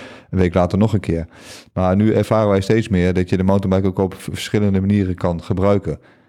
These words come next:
Eh, dus ja, of dat dan mountainbiken is, voor mij is het eigenlijk wel mountainbiken.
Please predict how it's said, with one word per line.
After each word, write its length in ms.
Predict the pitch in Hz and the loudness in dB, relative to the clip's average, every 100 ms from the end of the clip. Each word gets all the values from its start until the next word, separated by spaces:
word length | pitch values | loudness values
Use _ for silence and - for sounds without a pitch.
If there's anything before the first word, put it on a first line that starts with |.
| _ _ | _ _
Eh, 400 | - 82 82 82 82 - | -8 -4 -2 -2 -6 -10
dus 200 | 98 90 | -4 -2
ja, 160 | - 90 | 0 0
of 140 | 101 | -2
dat 180 | - 101 | -2 -2
dan 200 | 98 98 | 0 0
mountainbiken 560 | 92 104 101 101 98 - | 2 0 2 0 0 -2
is, 240 | 104 - 87 | -4 -4 -6
voor 180 | 98 | -2
mij 160 | 95 117 | 0 0
is 80 | 139 | 0
het 100 | 117 | 0
eigenlijk 320 | 113 101 110 | 0 0 0
wel 80 | 104 | 0
mountainbiken. 520 | 85 85 80 80 87 | -2 -2 -4 -4 -8